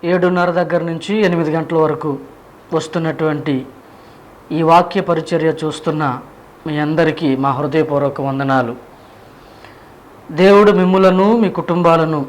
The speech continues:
దీవించాలని మా అనుదిన ప్రార్థనలో మేము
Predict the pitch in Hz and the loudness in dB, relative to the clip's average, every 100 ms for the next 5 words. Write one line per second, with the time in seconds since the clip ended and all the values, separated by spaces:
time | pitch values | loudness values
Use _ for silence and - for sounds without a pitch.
0 | - 156 151 165 160 - 165 156 175 226 | -10 -10 -4 -2 -4 -2 0 0 0 -2
1 | - - - - - - - - - - | -6 -20 -20 -20 -20 -20 -20 -20 -20 -20
2 | - - - - - 185 180 196 190 202 | -20 -20 -20 -20 -2 4 6 6 2 2
3 | 202 180 180 170 175 175 165 160 151 139 | 2 6 4 4 -2 0 0 -2 -2 -4
4 | 139 | -2